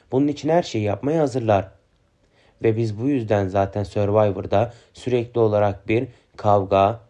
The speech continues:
dövüş ve birbirini çekememe izliyoruz. Bugünkü konseyde de bununla ilgili mavi takım birbirine girdi.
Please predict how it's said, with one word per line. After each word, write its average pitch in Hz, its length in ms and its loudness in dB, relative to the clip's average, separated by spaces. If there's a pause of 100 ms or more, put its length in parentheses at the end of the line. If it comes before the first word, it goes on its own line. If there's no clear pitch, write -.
(300)
dövüş 107 500 -2
ve 117 120 0
birbirini 131 360 -2
çekememe 131 540 -2
izliyoruz. 113 560 -2 (920)
Bugünkü 113 320 -4
konseyde 113 640 -2
de 101 280 0 (140)
bununla 135 300 -2
ilgili 139 320 -2
mavi 143 320 0
takım 104 280 -4
birbirine 101 440 -2
girdi. 107 460 -2